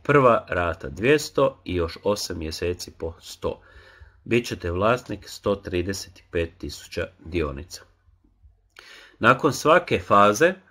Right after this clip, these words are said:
prosječno dvadeset pet do trideset posto dobijate manje dionica. Znači, u šestom mjesecu će ovaj steady paket biti negdje oko sto tisuća dionica. Business Plus,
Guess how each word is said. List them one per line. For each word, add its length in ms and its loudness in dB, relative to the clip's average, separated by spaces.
prosječno 600 0
dvadeset 680 2
pet 220 2
do 100 0
trideset 640 -4
posto 400 -2
dobijate 760 -2
manje 400 -6
dionica. 560 -8
Znači, 300 -6
u 80 -10
šestom 500 -2
mjesecu 640 -2
će 140 0
ovaj 180 6
steady 460 0
paket 400 2
biti 280 -2
negdje 320 -2
oko 200 -6
sto 260 -4
tisuća 580 -10
dionica. 600 -12
Business 560 2
Plus, 520 -2